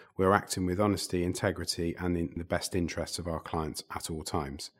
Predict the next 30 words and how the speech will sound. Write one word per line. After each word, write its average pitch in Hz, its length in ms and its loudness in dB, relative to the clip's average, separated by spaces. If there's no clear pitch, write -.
If 113 140 4
it 113 80 10
is 90 100 2
clear 98 280 8
that 90 120 2
proceeding 101 440 4
with 85 140 2
the 87 120 2
equity - 280 -8
release 87 300 2
isn't 117 280 4
in 80 100 0
the 78 60 0
best 78 280 -4
interests 80 460 -4
of 76 80 -8
our 78 140 -4
client, 92 360 2
we 90 100 2
will 85 120 6
need 90 200 6
to - 100 -4
advise 98 340 4
them - 80 -2
of - 140 -4
this 80 340 -2
and 82 160 -4
terminate 76 480 -2
the 78 60 -12
instruction. - 580 -6